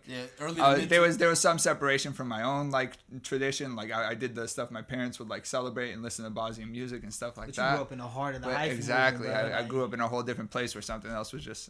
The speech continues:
Speaker 2: I spoke English, so I, like,
Speaker 3: Yeah,
Speaker 2: I,
Speaker 3: yeah, yeah.
Speaker 2: that music resonated more, and so
Speaker 1: So did you come to the States
Speaker 2: Yeah.
Speaker 1: already knowing English, or
Speaker 2: No, no,
Speaker 1: Okay.
Speaker 2: absolutely. I was four years old when we got out here,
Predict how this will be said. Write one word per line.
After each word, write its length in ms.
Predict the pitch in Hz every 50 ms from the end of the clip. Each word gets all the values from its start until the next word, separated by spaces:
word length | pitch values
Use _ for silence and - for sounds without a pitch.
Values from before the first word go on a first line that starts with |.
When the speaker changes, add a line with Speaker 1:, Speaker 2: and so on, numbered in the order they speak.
| - -
Speaker 2:
I 100 | 113 113
spoke 340 | - - 165 147 131 143
English, 300 | 147 147 139 107 87 - - -
so 120 | - 120
I, 80 | 110 104
like, 200 | 107 104 104 - - - 107 135
Speaker 3:
Yeah, 100 | 139 135
Speaker 2:
I, 40 | 131
Speaker 3:
yeah, 180 | 127 123 -
yeah. 120 | 117 113 107
Speaker 2:
that 180 | 107 110 107 110
music 240 | 113 117 113 117 113
resonated 540 | 113 117 120 117 - - 113 110 113 113
more, 280 | 113 117 120 117 117 123 -
and 160 | 127 123 123
so 400 | - - 120 120 107 101 107 101 - - _ _ _ _ _ _ _ _ _ _ -
Speaker 1:
So 100 | - 170
did 100 | 160 151
you 60 | 170
come 140 | 190 196 190
to 60 | 165
the 60 | 147
States 220 | 135 - 165 165 156
Speaker 2:
Yeah. 140 | 143 127
Speaker 1:
already 160 | 151 147 147 135
knowing 340 | 131 127 135 139 147 151
English, 380 | 156 147 151 160 165 165 - 123
or 80 | 113 110
Speaker 2:
No, 220 | 127 117 104 87 80 101
no, 80 | 101 95 73
Speaker 1:
Okay. 40 | 101 -
Speaker 2:
absolutely. 320 | 104 98 95 101 107 127
I 40 | 139
was 100 | 127 -
four 200 | - 120 117 107
years 180 | 101 98 104 110
old 180 | 104 92 92
when 100 | 101 95
we 80 | 101 107
got 220 | 98 95 101 101
out 120 | 95 98 -
here, 160 | 127 107 120